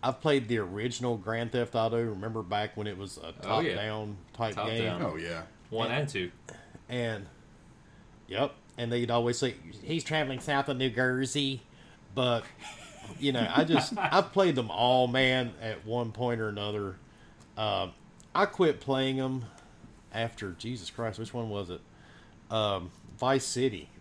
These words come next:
Speaker 1: I pretty much gave up on 'em at that point. Uh, I bought five.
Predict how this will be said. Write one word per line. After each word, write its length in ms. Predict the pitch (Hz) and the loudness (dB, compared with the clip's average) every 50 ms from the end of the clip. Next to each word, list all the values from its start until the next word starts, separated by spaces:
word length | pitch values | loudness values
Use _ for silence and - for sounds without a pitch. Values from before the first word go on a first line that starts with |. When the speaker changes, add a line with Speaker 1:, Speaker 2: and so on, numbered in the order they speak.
| - - | -16 -10
Speaker 1:
I 100 | - 104 | -8 -8
pretty 220 | 113 - 135 110 101 | -4 -4 -4 -4 -4
much 180 | 107 98 92 | -4 -6 -4
gave 180 | - 110 104 95 | -2 -2 -2 -2
up 160 | 104 104 - | -2 -4 -4
on 140 | 110 104 101 | -4 -6 -6
'em 80 | 98 92 | -6 -8
at 100 | 87 - | -8 -8
that 220 | 101 101 98 - - | -8 -8 -8 -10 -12
point. 280 | - 87 80 78 71 - - - - - - - - - - - - - - - | -12 -12 -12 -12 -14 -16 -20 -20 -20 -20 -20 -20 -20 -20 -20 -20 -20 -20 -14 -10
Uh, 220 | 98 92 90 85 - - - - - - - | -6 -6 -6 -6 -8 -10 -20 -20 -16 -8 -4
I 80 | 110 104 | -4 -4
bought 460 | 87 - - 123 127 135 135 - - | -4 -2 0 4 4 4 4 4 0
five. 680 | - - 143 135 135 135 131 131 131 127 123 117 - | 0 2 4 6 6 6 4 4 2 0 -2 -2 -6